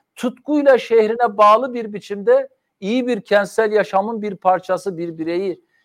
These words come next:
yapabilmeyi çok ileri seviyede başaracağız. Dünyaya,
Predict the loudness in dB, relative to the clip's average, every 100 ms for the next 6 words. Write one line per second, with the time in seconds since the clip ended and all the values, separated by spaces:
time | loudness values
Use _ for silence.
0 | _ 0 2 0 0 -4 -4 -4 -4 -10
1 | _ _ 0 0 0 -2 2 2 2 -2
2 | -4 -2 -2 -2 -2 -4 -4 -4 -4 -2
3 | -4 -2 -4 -2 4 6 8 8 6 2